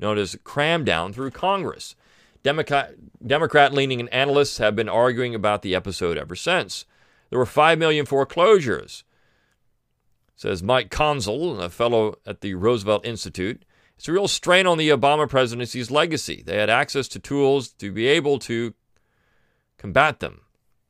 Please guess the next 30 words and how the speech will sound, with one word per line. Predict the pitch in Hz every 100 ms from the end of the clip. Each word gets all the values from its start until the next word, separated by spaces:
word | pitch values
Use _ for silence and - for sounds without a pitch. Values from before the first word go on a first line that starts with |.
| _ _ _ _ _ _ _ _ _ _ _ -
So | - 160
this | 220 262
is | 226
interesting. | 240 208 208 123 92
I | 85
mean, | 98
this | 131
is | 127
where | 123 131
we're | 120 113
talking | 120 120 113
about | 98 92
debt. | 123 113 110
I | 120
mean, | 113 - _ _ _
again, | 123 170 143
the | 113
elephant | 143 135 139
in |
the | 127
room | 127 110
is | 101
the | -
Fed. | 135 101 76
The | 76
Fed | 127 113
creates | - 120 123 113
all | 104
this, | 90 82 90 95
and, | 90